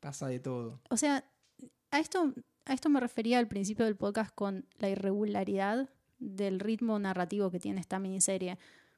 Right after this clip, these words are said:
Speaker 2: Porque el segundo capítulo está enfocado en la historia de Larry y la historia de Lloyd. Este tiene gran parte de la historia de Nadine Cross,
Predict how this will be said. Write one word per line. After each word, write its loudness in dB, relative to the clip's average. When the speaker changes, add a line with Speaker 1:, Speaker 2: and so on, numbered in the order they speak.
Speaker 2:
Porque -2
el -2
segundo 2
capítulo 4
está 0
enfocado 2
en 0
la -4
historia 2
de 2
Larry -2
y -4
la -4
historia 0
de 4
Lloyd. 2
Este 2
tiene 2
gran 6
parte 2
de 4
la 2
historia -2
de 0
Nadine 0
Cross, 0